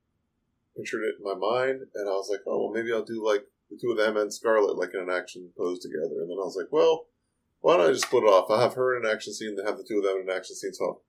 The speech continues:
that way I'll have two different prints in, in the future." And that's all it really was. It was just something where I just took some time to draw something I felt like drawing, which I rarely get to do. So, um, yeah, I, I'd like to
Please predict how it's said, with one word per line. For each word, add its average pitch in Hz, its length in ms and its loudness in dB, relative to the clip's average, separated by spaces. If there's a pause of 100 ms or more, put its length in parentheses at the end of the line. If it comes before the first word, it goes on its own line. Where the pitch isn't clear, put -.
(140)
that 104 120 2
way 101 80 6
I'll 95 80 2
have - 80 -14
two 107 100 -4
different - 260 -8
prints - 260 -12
in, 87 160 -16
in 90 80 -10
the 82 80 -10
future." - 280 -12 (600)
And 120 260 2
that's 135 220 8
all 127 200 8
it 101 100 2
really 98 180 2
was. 92 320 2
It 92 40 -12
was - 120 -12
just - 160 -8
something 98 260 -4
where 92 160 -2
I 90 60 -6
just - 160 -14
took 95 160 -10
some - 180 -12
time 92 280 -6
to 87 80 -8
draw 90 200 0
something 90 280 -8
I 87 180 -8
felt 90 180 -2
like 90 160 -8 (200)
drawing, 98 380 -2
which 98 140 -10
I 98 40 -4
rarely 98 340 -4
get - 180 -6
to - 60 -20
do. 107 340 -6
So, - 460 -8 (200)
um, - 280 -16 (920)
yeah, 147 180 2 (180)
I, 131 260 6
I'd 131 60 6
like 135 240 6
to 117 260 4